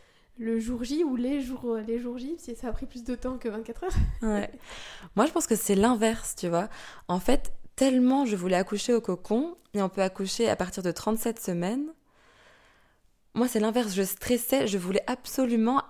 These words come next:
Speaker 2: arriver à trente-sept semaines pour être sûre de pouvoir accoucher au cocon. C'est drôle, c'est que dans ma famille, en fait, bon, c'est ma mère, donc on est trois sœurs, euh, elle a accouché à chaque fois avant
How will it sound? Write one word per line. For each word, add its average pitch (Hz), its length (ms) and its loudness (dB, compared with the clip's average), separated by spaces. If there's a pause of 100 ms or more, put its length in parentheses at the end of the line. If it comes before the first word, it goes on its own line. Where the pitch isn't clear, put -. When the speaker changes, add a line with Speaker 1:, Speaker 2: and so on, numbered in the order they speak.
(120)
Speaker 2:
arriver 233 760 2 (560)
à 196 80 2
trente-sept 240 400 0
semaines 226 400 2
pour 202 160 -6
être 196 140 0
sûre 320 340 0
de 240 60 -4
pouvoir 226 260 0
accoucher 208 320 -2
au 190 40 -4
cocon. 180 420 -6 (680)
C'est - 220 0
drôle, 214 260 2
c'est 190 140 -2
que - 220 0
dans 185 180 2
ma 185 140 4
famille, 196 360 2
en 196 60 2
fait, - 140 -2
bon, - 160 -4
c'est - 180 -8
ma 165 200 0
mère, 202 300 0
donc 165 140 -8
on 175 80 0
est 165 60 -2
trois - 240 -4
sœurs, 226 420 0 (680)
euh, 165 580 -4 (100)
elle 170 140 2
a 170 100 4 (800)
accouché 196 380 0
à 202 60 2
chaque 214 180 -2
fois - 240 0
avant 175 640 -2